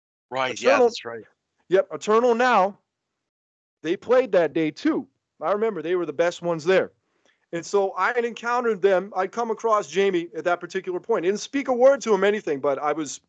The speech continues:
Speaker 2: we were in the same room. And then fast forward to last year,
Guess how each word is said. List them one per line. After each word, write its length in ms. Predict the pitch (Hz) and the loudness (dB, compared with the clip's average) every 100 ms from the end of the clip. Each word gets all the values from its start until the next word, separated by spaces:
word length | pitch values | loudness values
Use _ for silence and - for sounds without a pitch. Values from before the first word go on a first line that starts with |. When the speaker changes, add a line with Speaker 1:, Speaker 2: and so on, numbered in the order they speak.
| - | -20
Speaker 2:
we 160 | - 180 | -8 -4
were 100 | 185 | 0
in 60 | 185 | 0
the 60 | |
same 320 | 170 202 185 190 | 2 2 2 4
room. 280 | 180 107 - _ _ _ _ _ _ _ - | 2 0 -8 _ _ _ _ _ _ _ -10
And 180 | 170 | -4
then 380 | 175 170 170 175 - | 2 2 2 -4 -12
fast 360 | _ 214 208 202 | _ -6 -6 -6
forward 340 | 208 208 190 - | -2 0 -2 -4
to 340 | 185 175 175 | -4 -4 -6
last 400 | 139 170 170 - | -2 0 0 -2
year, 300 | 285 302 131 | -2 0 0